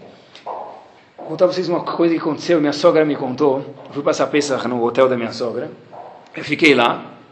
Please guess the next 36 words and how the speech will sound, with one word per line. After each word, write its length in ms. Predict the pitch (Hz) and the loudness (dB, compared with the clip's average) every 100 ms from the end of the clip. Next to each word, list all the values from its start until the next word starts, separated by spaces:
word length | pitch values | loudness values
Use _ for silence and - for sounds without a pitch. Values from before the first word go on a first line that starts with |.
| _ - | _ -12
na 80 | 113 | -2
casa 220 | 120 101 | -2 -2
dela. 180 | 92 - - - - - | -12 -16 -20 -20 -20 -12
Eu 120 | 139 | -8
fiquei 320 | 120 147 165 | -2 2 4
lá, 300 | 135 123 - - - - - - | 4 2 0 -10 -16 -18 -20 -4
e 140 | 147 | 4
aí, 640 | 143 151 214 185 214 - - - - - _ _ _ _ _ _ _ _ _ _ - | 6 6 4 4 0 -6 -14 -20 -20 -20 _ _ _ _ _ _ _ _ _ _ -10
ela 140 | 139 143 | -4 0
veio 160 | 175 | 2
me 60 | 180 | 2
contar, 340 | 170 151 170 | 0 2 4
no 80 | 156 | 4
último 240 | 185 180 | 0 -2
dia 120 | 147 165 | 0 0
que 60 | |
eu 60 | 147 | 2
tava 180 | 147 143 | 2 0
indo 100 | 127 | -2
embora, 340 | 123 165 139 | 4 4 4
ela 100 | 135 | 0
falou 180 | 143 139 | -2 -6
que 100 | 147 | -4
minha 140 | 135 | -6
filha, 240 | - 175 143 | -2 -2 0
a 40 | |
Miriam, 460 | 139 175 131 135 143 | -2 0 0 -2 -4
chegou 240 | 143 143 | -2 -2
pra 160 | 143 139 | 0 -2
ela 100 | 139 | -2
e 20 | |
falou, 200 | 156 147 | -2 -2
"Olha, 100 | 147 | -2
obrigado, 380 | 135 135 156 127 | -2 0 0 0
vovó 220 | 123 127 | -4 -4
Dina, 480 | 120 147 127 131 | -4 -6 -6 -10